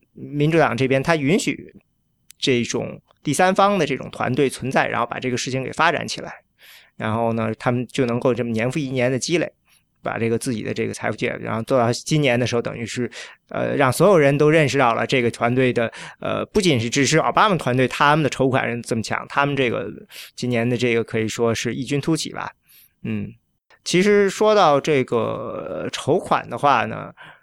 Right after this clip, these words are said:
嗯，其实这里头也有很多技术上的东西，就是说，呃，比如说这个筹款信啊什么的，我看他们也经常，呃，讲到了，就是说怎么样优化这些东西，这其实也是一个很技术的问题。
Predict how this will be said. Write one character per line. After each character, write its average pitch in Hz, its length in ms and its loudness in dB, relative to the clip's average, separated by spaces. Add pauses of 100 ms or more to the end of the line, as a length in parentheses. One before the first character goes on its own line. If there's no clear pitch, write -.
(120)
嗯， 113 420 -2
其 147 180 2
实 170 120 4
这 147 140 -6
里 143 560 -4
头 156 140 4
也 170 80 6
有 254 100 6
很 127 140 -2
多 156 180 4
技 285 260 0
术 117 380 -2 (180)
上 117 200 -6
的 101 60 -12
东 117 200 -8
西， 113 220 -10
就 139 120 -2
是 127 100 2
说， 127 400 4 (440)
呃， 113 380 0
比 117 100 -4
如 117 160 0
说 123 340 4
这 120 240 2
个 - 640 -8
筹 - 180 0
款 123 220 -2
信 135 300 -2
啊 101 340 -4
什 - 180 -8
么 120 120 -10
的， - 60 -6
我 - 100 -10
看 127 200 -2
他 123 140 0
们 127 100 -2
也 110 80 -6
经 135 220 -4
常， 117 320 -2 (300)
呃， - 420 -6
讲 - 220 -6
到 113 160 2
了， 113 100 -2
就 117 120 -4
是 107 60 -4
说 113 420 -4
怎 110 140 -6
么 110 60 -6
样 139 180 2
优 190 140 4
化 139 240 2
这 - 80 -8
些 110 160 -8
东 113 160 -12
西， - 160 -16
这 127 160 -2
其 127 160 -6
实 139 120 2
也 127 120 -2
是 127 100 -2
一 127 80 0
个 139 120 4
很 - 180 -8
技 202 240 -2
术 117 160 -6
的 120 80 -4
问 113 140 -8
题。 - 200 -16